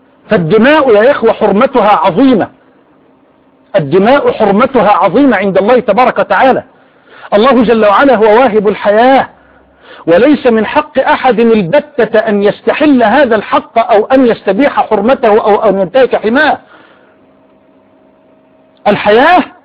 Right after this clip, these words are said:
حق لا يجوز البتة لأحد أن يسلبه إلا من وهب هذه الحياة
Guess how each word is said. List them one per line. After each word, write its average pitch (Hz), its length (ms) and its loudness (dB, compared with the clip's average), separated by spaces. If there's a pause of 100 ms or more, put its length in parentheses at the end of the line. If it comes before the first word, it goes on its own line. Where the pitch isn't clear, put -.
(100)
حق - 460 -4 (640)
لا 202 180 0
يجوز 220 440 2
البتة 233 600 -2
لأحد 233 400 -2
أن 220 300 0
يسلبه 240 560 0
إلا 277 280 2
من 220 180 0
وهب 247 240 2
هذه 247 200 2
الحياة 240 420 0